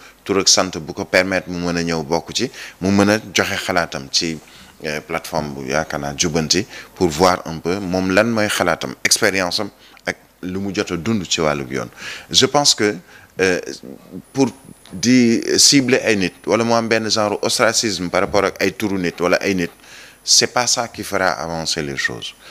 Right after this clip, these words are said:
Il y a une discussion qu'on doit mener. Le président a appelé à des concertations parce que dialogue bi sur la justice, benn point la ci dialogue bi ñu war a def de manière générale, parce que yamul ci justice, dañoo tàmbali ci justice parce que tey,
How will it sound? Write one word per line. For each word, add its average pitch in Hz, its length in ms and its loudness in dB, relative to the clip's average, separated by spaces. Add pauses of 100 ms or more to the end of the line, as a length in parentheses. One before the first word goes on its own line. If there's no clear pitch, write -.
(260)
Il - 60 -2
y - 20 8
a 135 60 6
une 175 100 -2
discussion 101 540 -2
qu'on 78 180 -6
doit 69 220 -2
mener. 64 260 -12 (520)
Le 95 120 2
président 120 340 4
a 104 260 2
appelé 98 340 0
à 87 340 0 (280)
des 82 120 0
concertations - 680 -4
parce 110 140 2
que 151 160 2 (520)
dialogue 135 360 2
bi 98 100 -4
sur 90 180 -2
la 78 180 0
justice, 78 480 -2
benn 135 400 0
point 104 240 0
la 175 160 -4
ci - 160 -4
dialogue 110 280 2
bi 104 120 -6
ñu 90 80 -4
war 82 100 0
a 80 40 -2
def 123 200 -4
de 85 80 -4
manière 85 300 -4
générale, 98 420 2 (440)
parce - 140 2
que 98 80 2
yamul 90 320 2
ci 80 140 0
justice, 87 460 2 (300)
dañoo 92 260 0
tàmbali 123 420 0
ci 95 160 -8
justice 107 360 -4
parce - 180 0
que 135 60 2
tey, 101 260 2